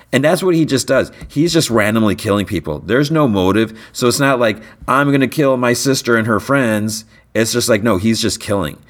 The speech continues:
So that kinda adds a creepiness factor, makes him, like, more evil, 'cause there, there is n-, absolutely no motive. It's just like, just what, whatever.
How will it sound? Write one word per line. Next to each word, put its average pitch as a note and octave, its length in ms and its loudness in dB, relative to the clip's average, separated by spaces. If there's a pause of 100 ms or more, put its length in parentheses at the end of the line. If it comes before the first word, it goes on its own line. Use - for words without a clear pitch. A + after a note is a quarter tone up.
(260)
So - 160 0
that C3+ 260 0
kinda C#3+ 380 2 (720)
adds A#2+ 220 0
a A2 60 -2
creepiness D#3 640 0
factor, E3+ 480 0
makes A#2+ 320 0
him, G#2+ 200 2
like, G2 140 2
more G#2 340 2
evil, F#2 460 -2 (220)
'cause F#2+ 180 0
there, A#2 280 2
there A#2 240 0
is A#2 160 -4
n-, A2+ 280 -6
absolutely A#2+ 400 0
no A2 180 2
motive. G2+ 380 0
It's F2 200 -4
just G#2 200 -6
like, F2+ 380 -2 (360)
just F#2+ 220 -2
what, F#2 300 0
whatever. F2+ 500 0